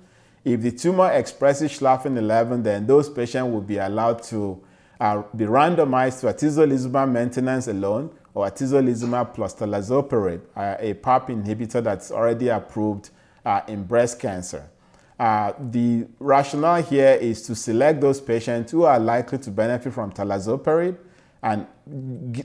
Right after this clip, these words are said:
treat them along with atezolizumab in the maintenance setting based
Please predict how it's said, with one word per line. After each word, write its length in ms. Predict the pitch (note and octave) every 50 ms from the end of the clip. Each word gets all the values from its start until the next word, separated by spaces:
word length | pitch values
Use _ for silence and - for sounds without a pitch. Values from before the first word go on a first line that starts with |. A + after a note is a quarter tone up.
| - -
treat 180 | - F3 F3
them 220 | D3 D3+ C#3+ C#3 B2+
along 400 | A2 G#2+ G#2+ A#2 B2+ C3+ C#3 B2+
with 160 | A2+ - -
atezolizumab 920 | - G#2+ - - C3+ C#3 C#3 C#3+ C3 A#2+ B2 A#2 B2 B2 B2+ B2+ A#2+ A#2
in 140 | A2+ G#2 G#2
the 100 | G2 G2+
maintenance 600 | G2+ G2+ G#2+ A2+ A2+ - B2+ B2+ B2+ B2+ B2 B2
setting 440 | - G#2 G2+ G2+ G#2+ G#2+ G#2+ G#2+ G#2+ _ _ _ _ _ _ - -
based 400 | B2 C#3+ D3+ E3+ E3+ E3 -